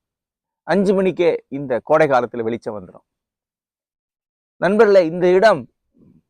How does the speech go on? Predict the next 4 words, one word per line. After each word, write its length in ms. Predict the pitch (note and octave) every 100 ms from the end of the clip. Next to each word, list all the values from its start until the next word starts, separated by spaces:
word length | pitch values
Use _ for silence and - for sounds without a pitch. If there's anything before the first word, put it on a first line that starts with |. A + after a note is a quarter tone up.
| _ _ -
உலகம் 360 | D#3+ G3 G#3+
முழுக்க 680 | F#3 F#3 G3+ - D3+ - _ _ _ _ _ _ _ _ -
இலக்கிய 520 | E3 A#3+ - B3+ G#3
வரலாற்றுல 680 | D#3 D3+ C#3+ - C3+ A2